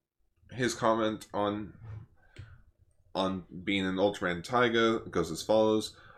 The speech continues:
"I will play the voice of Ultraman Fuma, Ultraman I saw when I was little. No matter how long it takes, there are things that remain in the mind that you feel at that time. I was struck by various feelings towards the screen, such as being scared by the, by Alien Bolton,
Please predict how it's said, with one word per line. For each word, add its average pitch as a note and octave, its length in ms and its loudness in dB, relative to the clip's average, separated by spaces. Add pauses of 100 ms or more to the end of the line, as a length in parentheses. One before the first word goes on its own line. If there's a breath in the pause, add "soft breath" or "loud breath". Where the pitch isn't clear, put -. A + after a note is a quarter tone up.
"I B2+ 100 8
will C#3+ 120 6
play C#3+ 160 4
the C#3 80 4
voice C3+ 280 4
of A2+ 140 -2
Ultraman B2 560 0
Fuma, D3 500 2 (480 soft breath)
Ultraman G#2+ 680 2
I F#2+ 120 4
saw F#2+ 360 2
when F2 160 -2
I D2+ 80 0
was D2 180 -8
little. A2 440 4
No F#2+ 140 0
matter F#2 280 4
how G2+ 200 0
long G#2 220 0
it - 120 -8
takes, G2+ 380 -4
there F#2+ 200 2
are F2 60 0
things G2+ 380 -2
that G2+ 160 0
remain F#2 440 -2
in F2+ 200 -4
the E2+ 80 -2
mind F2 380 0
that E2 120 2
you E2 100 -4
feel E2 280 -2
at - 200 -4
that - 260 -4
time. E2 360 -8 (580 loud breath)
I A2 120 8
was G#2+ 100 8
struck C3 260 6
by A2+ 120 8
various A2+ 420 8
feelings G#2 480 0
towards G2+ 460 -2
the - 60 -6
screen, B2 420 -4
such - 260 -2
as F2 100 0
being F#2+ 300 -4
scared G2 480 0
by F2 220 4
the, E2 160 -6 (160)
by D#2 240 0
Alien D#2+ 420 0
Bolton, A2 460 0